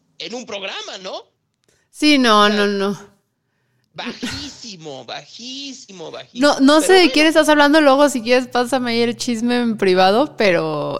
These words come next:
Speaker 2: es que no sabía que colaboraba ahí contigo, pero... No, David, David es un caballero, o sea, hay gente, es que hay pocas personas con las que sí te puedes confrontar y tener discusiones dentro de los me-,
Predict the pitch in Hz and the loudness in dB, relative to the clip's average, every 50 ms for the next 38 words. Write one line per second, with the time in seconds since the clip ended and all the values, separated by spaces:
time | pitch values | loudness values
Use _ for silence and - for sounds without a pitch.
0 | - - 202 - - 240 233 233 226 - 226 214 202 202 202 - 185 - 190 180 | -4 -6 -4 0 0 2 2 2 2 2 2 2 2 2 0 -4 -4 -2 0 2
1 | 175 165 165 165 165 170 170 165 160 151 - 196 196 _ - - 180 - - - | 2 2 2 0 2 2 2 0 0 -2 -6 -12 -18 _ -12 -10 -10 -10 -8 -8
2 | 185 175 170 170 160 170 170 160 - 170 170 170 170 170 185 - - _ _ _ | -10 -8 -6 -6 -4 -4 -4 -4 -4 -4 -2 -2 -4 -6 -8 -12 -20 _ _ _
3 | _ _ - - - - - 226 254 294 320 330 330 320 302 302 285 302 311 285 | _ _ -20 -18 -10 -6 -2 0 2 4 4 4 4 4 4 2 4 2 0 0
4 | 240 - 214 285 285 294 320 330 370 370 359 - 359 339 330 359 339 302 254 240 | -2 -4 -4 -4 -2 -2 -2 -4 -4 -6 -6 -6 -6 -4 -2 0 0 0 2 2
5 | 233 240 254 - 262 247 254 247 - 285 277 269 240 277 294 294 294 - - - | 2 2 0 0 0 -2 -2 0 -2 -2 -2 -2 -2 -2 0 0 0 0 -2 -6
6 | 220 - - 277 269 _ _ _ _ _ - - - 262 - _ _ _ _ _ | -12 -8 -6 -6 -6 _ _ _ _ _ -12 -8 -8 -8 -8 _ _ _ _ _
7 | - 277 285 277 - 311 311 311 - - 285 247 233 - 247 240 233 233 240 240 | -2 -2 0 2 2 2 2 2 2 0 0 0 2 2 2 2 2 2 2 2
8 | 247 240 240 247 247 247 240 - - _ _ _ _ _ _ _ _ _ _ _ | 2 4 4 2 2 0 -2 -6 -12 _ _ _ _ _ _ _ _ _ _ _
9 | _ - 220 214 214 208 202 - - 214 - - 214 214 247 220 - 247 240 240 | _ 0 2 4 4 4 2 2 0 -2 -2 -2 0 0 0 2 4 2 2 2
10 | - - 254 247 214 - 196 185 180 202 196 196 208 208 214 202 190 180 185 202 | 0 -4 -4 -4 -2 0 0 0 0 0 0 0 0 0 0 0 0 -2 -2 -4
11 | 214 - - - 185 - 190 185 190 196 202 190 175 190 208 202 190 180 170 170 | -6 -6 -6 -6 -4 -4 -2 -2 -2 -2 -4 -4 -2 0 0 0 0 -2 -2 -2
12 | 160 | -4